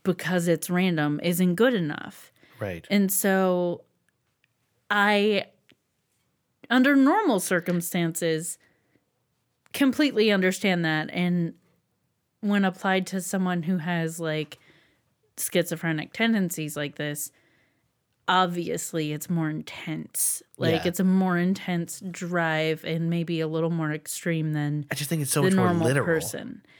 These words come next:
Speaker 1: Yeah.
Speaker 2: It's just so much more
Speaker 1: Like,
Speaker 2: real and encompassing.
Speaker 1: a normal,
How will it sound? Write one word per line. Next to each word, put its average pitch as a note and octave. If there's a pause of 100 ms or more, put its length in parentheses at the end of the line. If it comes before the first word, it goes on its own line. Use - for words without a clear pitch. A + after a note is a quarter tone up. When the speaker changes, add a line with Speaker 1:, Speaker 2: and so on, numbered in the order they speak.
(180)
Speaker 1:
Yeah. A3 (140)
Speaker 2:
It's C3
just C#3+
so D#3+
much F3+
more D3
Speaker 1:
Like, A2+
Speaker 2:
real B2+
and G#2
encompassing. G2+
Speaker 1:
a A3
normal, A3+